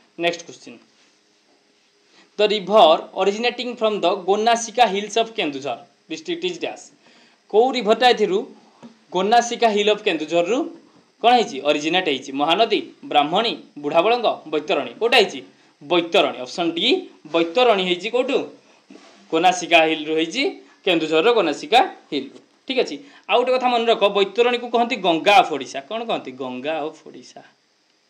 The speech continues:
ଠିକ୍ ଅଛି, ଗଙ୍ଗା ଅଫ୍ ଓଡ଼ିଶା ହେଉଛି ବୈତରଣୀ ନଦୀ। ଆଉ ତାପରେ କ'ଣ, ମହାନଦୀ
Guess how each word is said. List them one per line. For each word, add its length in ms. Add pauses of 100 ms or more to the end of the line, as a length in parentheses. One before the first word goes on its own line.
(4000)
ଠିକ୍ 120
ଅଛି, 180 (580)
ଗଙ୍ଗା 380
ଅଫ୍ 100
ଓଡ଼ିଶା 320
ହେଉଛି 280 (360)
ବୈତରଣୀ 460
ନଦୀ। 260 (480)
ଆଉ 100
ତାପରେ 240
କ'ଣ, 140 (220)
ମହାନଦୀ 480